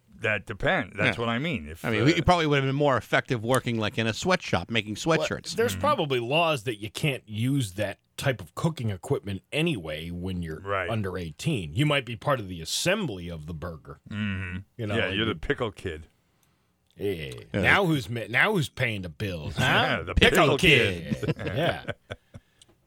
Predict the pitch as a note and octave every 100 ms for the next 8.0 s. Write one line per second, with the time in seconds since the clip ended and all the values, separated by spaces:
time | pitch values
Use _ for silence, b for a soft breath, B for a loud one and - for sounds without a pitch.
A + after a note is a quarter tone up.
0 | - F#3 E3 G3 G3 F#3+ F3 A#3 C3 A#2+
1 | D#3+ E3+ - B2 G#2+ A#2+ A#2 B2+ B2 C#3
2 | E3 G#2+ A2+ A2+ A2 A2 G#2+ G#2 D3 F#2+
3 | G2 A#2 - - F#2 G#2 A2 A2+ - -
4 | A2+ C3 E3+ G3+ F3+ A#2+ A#2+ E3+ G#3+ B2+
5 | D3 D3 C3+ - B2+ C#3 F3+ A3 A#3+ D#3
6 | D#3 D#3 D3+ C3 D#3+ F#3 D#3+ D#3+ - G3
7 | - G#3 G3+ G#3 - F#3 F#3+ G3+ A#3 B3